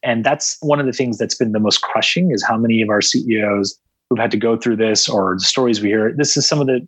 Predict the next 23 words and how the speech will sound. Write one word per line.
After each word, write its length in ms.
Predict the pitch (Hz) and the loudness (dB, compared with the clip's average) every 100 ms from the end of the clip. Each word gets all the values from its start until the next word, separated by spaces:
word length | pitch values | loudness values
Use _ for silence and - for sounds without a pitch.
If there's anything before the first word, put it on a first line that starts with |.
| - | -4
toughest 300 | - 160 - | -2 -2 0
days 200 | 135 120 | 0 0
of 40 | |
their 140 | 120 113 | -2 -2
professional 420 | - - - 117 | -2 -2 0 -2
careers, 460 | - 120 214 - 117 | 0 0 0 -4 -6
and 80 | |
some 140 | - 120 | -2 0
of 60 | |
them 100 | 117 | 2
have 80 | 113 | 2
worked 200 | 113 113 | 2 0
for 120 | 110 | -2
two 160 | 92 120 | -2 -2
to 80 | 107 | 0
three 180 | 113 104 | 0 2
decades. 560 | 147 - - - - _ _ _ _ | 0 -2 -10 -8 -10 _ _ _ _
One 300 | - 143 170 | 0 2 4
of 60 | 202 | 2
the 100 | 170 | 2
things, 520 | 160 139 127 - - - | 0 0 -2 -4 -8 -4
um, 440 | 135 107 101 104 - _ - 131 | -2 0 -2 -6 -12 _ -6 0
that 200 | 120 | 0